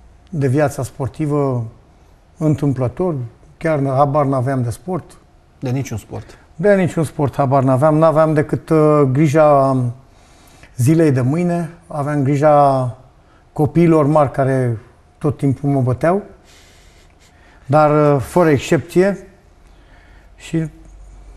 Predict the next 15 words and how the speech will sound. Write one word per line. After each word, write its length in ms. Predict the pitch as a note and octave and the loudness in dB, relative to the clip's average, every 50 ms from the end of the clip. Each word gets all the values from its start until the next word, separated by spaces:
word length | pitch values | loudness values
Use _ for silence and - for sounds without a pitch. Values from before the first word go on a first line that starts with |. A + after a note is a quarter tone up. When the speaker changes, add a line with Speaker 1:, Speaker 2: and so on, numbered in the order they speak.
| - - - - | -20 -20 -12 -4
Speaker 1:
părinții 440 | - F#3+ F#3+ F#3 F3 D3+ - - E3 | 0 2 4 4 4 2 2 0 2
nu 120 | D#3+ D#3 | 2 2
prea 520 | B2 - D#3+ D#3 D3 C#3 C3+ B2+ A#2+ A#2 A2 A2 A2+ - - - - | 2 2 2 4 4 4 2 0 -2 -4 -6 -10 -14 -18 -20 -12 -6
erau 540 | C#3+ C#3 C#3+ D3 C#3+ C3+ B2+ B2 A#2+ A2+ G#2+ - - - _ - - _ _ - _ _ - _ _ _ _ - - - - - - _ _ _ _ _ _ _ _ _ - G3 - - - - _ _ _ - - - - | -4 -2 0 0 0 0 0 -2 -2 -4 -6 -10 -16 -20 _ -20 -20 _ _ -20 _ _ -20 _ _ _ _ -20 -20 -20 -20 -20 -20 _ _ _ _ _ _ _ _ _ -20 -20 -20 -20 -20 -20 _ _ _ -20 -20 -20 -14
în 180 | - F3+ D#3+ C#3 | -8 -4 -4 -4
stare 300 | - - D#3+ D#3 D3+ C#3+ | -2 0 0 0 0 -2
să 140 | - - C#3 | -2 -2 -4
mă 80 | C3+ | -2
apere, 380 | B2+ A#2 - D3 D#3 F3+ F3+ - - _ _ _ _ _ _ _ _ _ _ _ _ | -2 -4 -4 -6 -8 -8 -8 -12 -16 _ _ _ _ _ _ _ _ _ _ _ _
am 120 | - D#3+ D3 | -12 -12 -10
trebuit 220 | - D#3 D3 C#3+ | -8 -8 -8 -8
să 60 | - - | -8 -8
mă 60 | D3 | -8
apăr 240 | C3 B2 - B2+ G#2+ F#2+ | -8 -8 -8 -12 -16 -16
eu. 80 | - | -18